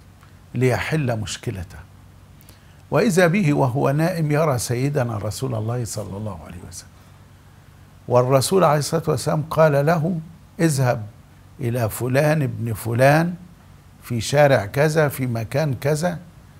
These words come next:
وستجده أمام مكانه أو محله جالسا على كرسي، قل له رسول الله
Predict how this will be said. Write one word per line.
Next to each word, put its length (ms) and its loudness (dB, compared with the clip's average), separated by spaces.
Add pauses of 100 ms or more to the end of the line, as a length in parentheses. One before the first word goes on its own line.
(160)
وستجده 1040 -2
أمام 540 2 (840)
مكانه 720 2
أو 100 -2
محله 600 -2 (520)
جالسا 520 -2
على 320 -4
كرسي، 500 -4 (480)
قل 240 -2
له 380 2 (420)
رسول 320 -4
الله 380 0